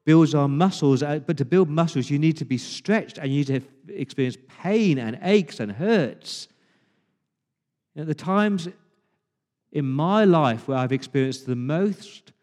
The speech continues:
spiritual growth have a hundred percent been times of testing. Death of a loved one, health scares, when the girl I thought I would marry walked away from me,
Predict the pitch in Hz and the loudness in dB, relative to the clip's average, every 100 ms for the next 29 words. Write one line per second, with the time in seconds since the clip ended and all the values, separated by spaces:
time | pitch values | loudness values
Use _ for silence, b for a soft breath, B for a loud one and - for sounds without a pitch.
0 | _ _ - - - _ 165 165 165 - | _ _ -20 -18 -18 _ 2 2 -2 -8
1 | 147 143 135 _ _ _ _ _ _ 135 | -4 -4 -8 _ _ _ _ _ _ -2
2 | 127 95 87 - - _ _ _ _ _ | -2 -4 -10 -20 -20 _ _ _ _ _
3 | _ _ _ _ _ _ _ _ _ _ | _ _ _ _ _ _ _ _ _ _
4 | _ _ - 131 131 - - 226 208 185 | _ _ -12 -8 -8 -8 -4 -2 -2 -4
5 | 147 113 110 107 107 104 101 - 92 - | -4 -6 -8 -10 -8 -10 -10 -16 -20 -20
6 | _ _ _ _ _ _ _ _ _ _ | _ _ _ _ _ _ _ _ _ _
7 | _ _ _ _ _ _ _ _ _ _ | _ _ _ _ _ _ _ _ _ _
8 | 131 139 156 139 110 110 127 127 113 _ | -6 -4 -2 -2 -4 -8 -14 -14 _ _
9 | _ _ _ _ _ _ _ _ _ _ | _ _ _ _ _ _ _ _ _ _
10 | _ - 135 131 - 135 127 131 131 120 | _ -8 -8 -8 -12 -8 -6 -8 -10 -16
11 | - _ _ _ _ _ _ _ _ _ | -20 _ _ _ _ _ _ _ _ _
12 | _ _ _ - 113 104 131 131 127 127 | _ _ _ -12 -8 -4 -2 -2 -2 -4
13 | 120 120 107 117 117 117 113 113 123 113 | -2 -2 -4 -6 -4 -4 -4 -6 -8 -10
14 | 113 110 113 113 113 | -10 -10 -16 -14 -16